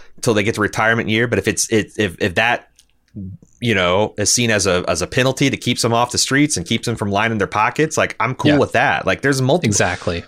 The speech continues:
Speaker 1: multiple
Speaker 2: I wanna pay
Speaker 1: ways.
Speaker 2: for good policing. I hate paying for this bad shit that's
Speaker 1: Or,
Speaker 2: happening.
Speaker 1: yeah, imagine if you had to play Herschel, Herschel, uh, a million dollars to make him go away.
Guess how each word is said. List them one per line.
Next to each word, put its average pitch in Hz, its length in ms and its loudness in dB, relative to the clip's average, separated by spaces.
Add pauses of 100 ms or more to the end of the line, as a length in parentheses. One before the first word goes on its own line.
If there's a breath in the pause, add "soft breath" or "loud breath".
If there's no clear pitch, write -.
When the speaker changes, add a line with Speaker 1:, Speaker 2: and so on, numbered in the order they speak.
Speaker 1:
multiple 143 300 4
Speaker 2:
I 156 40 6
wanna 120 140 4
pay 139 260 6
Speaker 1:
ways. 87 100 4
Speaker 2:
for 82 120 0
good 110 200 4
policing. 101 680 0 (420 loud breath)
I 107 100 0
hate 143 280 0
paying 104 300 2
for 101 120 -2
this 95 180 0
bad 127 380 0
shit 82 220 0
that's 87 200 -4 (180)
Speaker 1:
Or, - 40 -12
Speaker 2:
happening. 131 280 2
Speaker 1:
yeah, 113 360 2
imagine 240 280 2
if 240 60 2
you 254 60 4
had 220 80 2
to 175 40 -2
play 190 180 4
Herschel, 143 640 2
Herschel, 120 640 2
uh, 95 460 4
a 113 80 2
million 131 340 2
dollars 107 340 4
to 98 60 -4
make 95 180 0
him 90 100 -4
go 92 180 2
away. 82 500 0